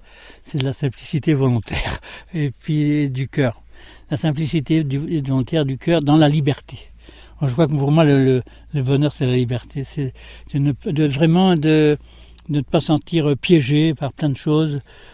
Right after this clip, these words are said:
de, de, de faire selon sa conscience, selon ce qui nous tient à cœur. Par exemple, tout ce que j'ai fait ici, c'est sur un terrain agricole. Donc, j'avais pas, normalement, j'ai pas le droit.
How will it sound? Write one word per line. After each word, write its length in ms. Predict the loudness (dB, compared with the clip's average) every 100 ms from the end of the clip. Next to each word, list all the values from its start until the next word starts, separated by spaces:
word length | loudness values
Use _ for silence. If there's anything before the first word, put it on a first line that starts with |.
| -12 -6
de, 380 | -2 0 0 0
de, 160 | -2 -4 -10 -4
de 100 | -2
faire 200 | 0 -2
selon 260 | 0 0
sa 160 | 2 0
conscience, 560 | 0 -2 0 -2 -2 -6
selon 300 | -4 -2 -2
ce 100 | -2
qui 240 | -2 0
nous 120 | -2
tient 240 | -2 0 0
à 60 |
cœur. 240 | 0 -4 -6 -14 -16 -6
Par 100 | 0
exemple, 200 | 0 0
tout 100 | -6
ce 60 | -6
que 100 | -6
j'ai 120 | -4
fait 140 | -2
ici, 200 | -2 -4
c'est 140 | -6 -8
sur 160 | -6 -6
un 80 |
terrain 200 | -6 -6
agricole. 460 | -6 -6 -8 -8 -10 -12 -20 -20 -20 _
Donc, 120 | -4 -4
j'avais 220 | -4 -6
pas, 160 | -6 -6
normalement, 380 | -4 -2 -2
j'ai 140 | -4 -6
pas 140 | -4
le 60 | -4
droit. 260 | -4 -10